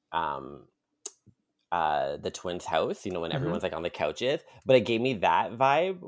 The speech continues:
Speaker 1: with,
Speaker 2: Yeah.
Speaker 1: like, a little mixture of Scream, um,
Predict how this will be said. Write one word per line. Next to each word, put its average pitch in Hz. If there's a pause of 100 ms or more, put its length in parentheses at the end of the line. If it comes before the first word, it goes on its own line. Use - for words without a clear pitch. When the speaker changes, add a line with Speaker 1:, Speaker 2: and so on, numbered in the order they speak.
Speaker 1:
with, 131
Speaker 2:
Yeah. -
Speaker 1:
like, 98
a 98
little 95
mixture 92
of 85 (800)
Scream, 90 (120)
um, 80